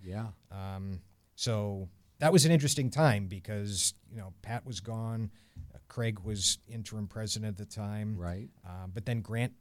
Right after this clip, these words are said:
Speaker 2: and Peg came to be with us, and, um,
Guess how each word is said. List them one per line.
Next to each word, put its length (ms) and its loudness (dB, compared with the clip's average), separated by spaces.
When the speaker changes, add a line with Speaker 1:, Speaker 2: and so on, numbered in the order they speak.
Speaker 2:
and 180 -10
Peg 240 -8
came 480 -6
to 100 -10
be 140 -8
with 220 -6
us, 320 -6
and, 580 -8
um, 540 -14